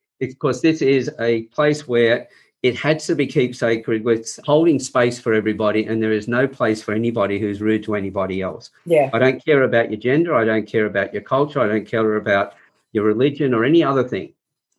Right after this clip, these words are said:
Speaker 1: There's only one thing, and that is, will you be respectful to everybody? So there's no age limit in coming into the Campfire Project. It's a Facebook group,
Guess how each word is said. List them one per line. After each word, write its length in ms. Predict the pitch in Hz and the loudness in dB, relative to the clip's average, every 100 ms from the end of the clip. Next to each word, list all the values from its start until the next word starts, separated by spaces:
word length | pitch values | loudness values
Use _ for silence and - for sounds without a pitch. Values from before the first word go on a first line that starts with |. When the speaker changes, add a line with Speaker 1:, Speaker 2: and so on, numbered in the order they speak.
| _ _ _ - | _ _ _ -4
Speaker 1:
There's 140 | 110 | 0
only 220 | 123 120 113 | 2 2 2
one 260 | 127 135 | 0 -2
thing, 240 | 131 135 113 | 0 0 0
and 120 | 107 | 0
that 140 | 117 | -2
is, 200 | 113 110 | -2 -4
will 120 | 123 | -4
you 120 | 117 113 | -4 -2
be 120 | 107 | -2
respectful 600 | 104 104 127 127 - 107 | -2 -2 -2 -2 -6 -6
to 120 | 101 | -6
everybody? 520 | 92 90 90 87 - - _ _ _ _ | -6 -6 -6 -8 -8 -16 _ _ _ _
So 160 | - 127 | -2 2
there's 300 | 127 123 120 | 4 4 4
no 400 | 131 151 151 151 | 4 6 4 2
age 360 | 120 120 117 113 | 2 2 0 0
limit 240 | 123 117 | 0 0
in 180 | 110 110 | 0 -2
coming 420 | - 113 104 104 | -2 -2 -2 0
into 280 | 113 165 165 | 0 2 2
the 80 | 107 | 0
Campfire 540 | - 98 95 104 98 | -2 -4 -2 -2 -2
Project. 580 | 92 107 101 98 113 113 _ _ - | 0 0 0 0 -2 -2 _ _ -8
It's 160 | 120 | -6
a 60 | 123 | -6
Facebook 600 | - 156 220 - 113 - | -2 -2 -2 -2 -4 -4
group, 360 | 98 90 - | -6 -4 -6